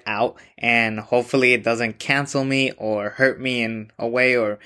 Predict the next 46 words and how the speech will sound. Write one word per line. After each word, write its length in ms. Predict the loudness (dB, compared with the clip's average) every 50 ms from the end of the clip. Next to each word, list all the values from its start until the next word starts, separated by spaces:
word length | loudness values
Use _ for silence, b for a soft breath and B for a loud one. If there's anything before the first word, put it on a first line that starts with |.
| B B B B B
make 260 | 2 2 2 2 2
me 120 | 2 2
regret 380 | 2 2 0 0 2 2 2 0
it. 180 | 0 -4 -6 -2 2
I 100 | 2 2
actually 260 | 2 0 0 0 0
had 140 | 2 2 2
a 60 | 2
guest 500 | 0 -2 0 2 2 2 2 0 -4 -6
at 140 | -6 -4 -4
one 220 | -2 -4 -4 -4
point 340 | -8 -8 -6 -6 -6 -6 -6
who 480 | -8 -6 -6 -4 -6 -6 -8 -8 -12 b b b b
I've 220 | 2 2 2 2
since 360 | 0 -4 0 2 2 2 2 -2
deleted 460 | -2 0 2 2 4 2 2 -2 -2
all 200 | 0 2 2 2
the 80 | 2 0
footage 500 | -4 0 2 4 6 6 4 2 0 -4
because 240 | -6 0 0 2 4
I 80 | 2
didn't 320 | 2 2 0 -2 0 0 -2
agree 260 | -4 -2 0 0 2
with 160 | 0 0 -2
some 140 | -2 -4 -2
of 60 | -2
the 80 | -4 -4
stuff 260 | -2 -2 -2 -2 -2
she 140 | -4 -4 -4
was 120 | -4 -4
saying 340 | 0 2 4 4 4 0 -2 -4
and 300 | -2 0 0 0 0 -2
all 140 | -2 -4 -4
the 80 | -6
stuff 260 | -8 -6 -6 -6 -4 -4
that 100 | -8 -8
she 120 | -6 -6
was 120 | -6 -4
insulting 520 | -6 -8 -8 -2 0 0 0 0 -4 -8 -8
me 60 | -8
with. 260 | -8 -8 -8 -10 -12 _ 0
I 120 | 2 2 2
told 340 | 2 2 4 4 4 4
this 160 | 2 2 2 2
story 340 | 2 4 6 6 6 6
once, 640 | 4 2 2 2 2 2 0 -2 -6 -12 -16 -16 -16